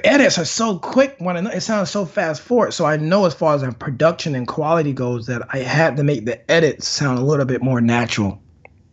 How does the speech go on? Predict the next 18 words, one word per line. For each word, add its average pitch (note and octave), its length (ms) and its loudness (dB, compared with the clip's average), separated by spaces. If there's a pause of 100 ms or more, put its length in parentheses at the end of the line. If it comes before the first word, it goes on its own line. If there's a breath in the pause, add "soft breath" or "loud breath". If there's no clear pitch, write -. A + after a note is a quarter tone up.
(1160 loud breath)
So D#3 400 4 (1000 soft breath)
when D3+ 120 -4
I D#3 60 0
talk F#3 220 -2
about D#3+ 200 -2
trying F#3+ 200 -2
to D#3+ 40 -4
be D#3+ 80 -6
better D#3 320 0
than D3+ 160 -4
I D3 80 -2
was C#3 420 -2
yesterday, A#2+ 680 -2 (320)
for D3 280 -4
me, D#3+ 560 4
it F3 200 2
was D3+ 180 4
about C#3 600 2